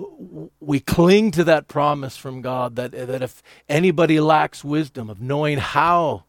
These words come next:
to live life, that they ask God, who gives generously without reproach.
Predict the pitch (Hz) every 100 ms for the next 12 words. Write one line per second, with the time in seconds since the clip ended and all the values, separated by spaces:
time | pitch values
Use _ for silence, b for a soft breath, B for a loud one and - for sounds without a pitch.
0 | _ _ _ _ _ - 139 127 123 104
1 | 98 95 85 - - _ _ _ _ _
2 | _ _ _ - - 147 - 147 165 -
3 | 139 147 131 104 95 _ b b b b
4 | _ _ 156 190 208 170 131 175 180 156
5 | - b b 127 120 123 156 208 196 139
6 | - 113 98 92 131 147 - 156 233 240
7 | - _ - 120 - - 98 - - -